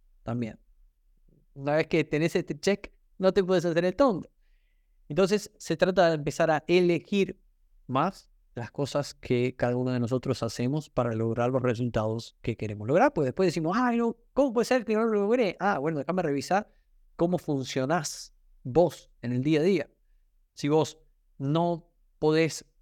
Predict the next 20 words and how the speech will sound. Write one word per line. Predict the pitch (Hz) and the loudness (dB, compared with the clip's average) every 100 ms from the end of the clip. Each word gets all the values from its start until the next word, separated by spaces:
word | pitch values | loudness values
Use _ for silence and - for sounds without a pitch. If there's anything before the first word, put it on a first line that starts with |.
| - | -2
dominar | 143 143 143 160 147 | 0 0 2 2 2
algunas | 143 147 185 160 | 0 0 0 0
de | 151 | 0
estas | - 139 | -4 -8
cosas, | - 190 - 165 - - | -2 -2 0 -4 -4 -16
muy | 165 190 330 | -6 0 2
probablemente | 302 156 143 180 156 151 220 226 202 160 - _ - | 2 0 2 4 2 2 0 2 0 0 -6 _ -8
las | 139 131 - - - | -4 -4 -6 -18 -4
otras | 185 - 175 160 - - - | -4 2 0 0 -8 -18 -8
no, | 170 180 - _ _ _ - | 0 0 -2 _ _ _ -4
¿sí? | 160 180 - | -2 0 -4
Eh, | 147 151 139 | -8 -10 -8
muchas | 143 165 170 | -6 0 2
veces | 170 180 - _ _ - | 2 0 -4 _ _ -2
pasar | 147 143 180 180 | -2 0 2 2
a | |
lo | 170 | 2
superficial, | 156 147 139 143 - 147 - 214 202 | 0 -4 -2 -4 -4 -4 4 4 4
como | 160 143 131 | -2 -6 -8
hacer | - 151 147 | -4 -2 -2